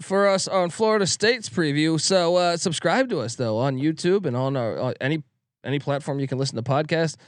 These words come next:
Uh, we're also on Twitter at T C E on S G P N. Give us a five-star review on iTunes, and if you do that, take a screenshot. Find us on Twitter at T C E on S G P N or my personal account at the Colby D, and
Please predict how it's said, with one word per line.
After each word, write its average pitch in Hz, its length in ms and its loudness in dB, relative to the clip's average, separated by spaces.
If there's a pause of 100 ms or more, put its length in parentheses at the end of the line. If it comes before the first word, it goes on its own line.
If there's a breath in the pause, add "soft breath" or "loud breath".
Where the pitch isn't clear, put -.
(400 soft breath)
Uh, 117 440 0
we're 131 140 0
also 143 280 0
on 127 100 -2
Twitter 139 260 0
at - 160 -4
T 139 160 -4
C 135 260 -2
E 139 200 -2
on 117 140 -2
S 123 120 -4
G 127 160 -6
P 123 180 -4
N. 151 120 -2
Give 175 180 0
us 190 140 0
a 117 40 -10
five-star 135 640 -2
review 123 560 -2
on 113 140 -2
iTunes, 117 580 -2
and 110 120 -2
if 113 100 -6
you 110 60 -4
do 135 160 0
that, 147 200 0
take 143 200 -2
a 120 40 -6
screenshot. 127 720 -2
Find 151 340 -2
us 160 220 0
on 156 220 -2
Twitter 202 400 -2
at 123 200 -6
T 123 160 -6
C 120 360 -4
E - 20 -2
on 120 140 -2
S 123 100 -4
G 120 160 -4
P 127 160 -4
N 135 140 0
or 196 140 0
my 131 180 -4
personal 131 380 -4
account 107 340 -6
at 120 180 -4
the 131 160 -4
Colby 123 400 -2
D, 151 220 0
and 160 80 -4